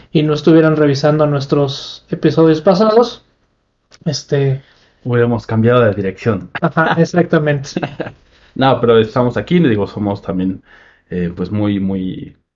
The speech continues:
Speaker 2: fanáticos, muy seguidores, eh, entusiastas, si lo quieren ver así, del cine, entonces, pues, también siempre estamos como,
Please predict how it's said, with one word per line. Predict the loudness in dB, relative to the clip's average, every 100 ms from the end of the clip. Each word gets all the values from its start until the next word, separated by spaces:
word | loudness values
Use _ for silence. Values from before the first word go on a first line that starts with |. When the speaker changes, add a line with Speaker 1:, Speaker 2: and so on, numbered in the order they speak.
| -10
Speaker 2:
fanáticos, | -4 -2 -4 -6 -10 -12 -10
muy | -10 -10
seguidores, | -10 -10 -6 -4 -4 -8 -12 -16
eh, | -16 -16 -20
entusiastas, | -14 -12 -12 -6 -2 -2 -4 -12
si | -8
lo | -10
quieren | -6 -4 -2
ver |
así, | -4 -4 -8
del | -8
cine, | -2 2 2
entonces, | 0 -2 -8 -10 -20
pues, | -18 -20
también | -14 -12 -12
siempre | -14 -14
estamos | -12 -10 -12 -14
como, | -16 -16 -16 _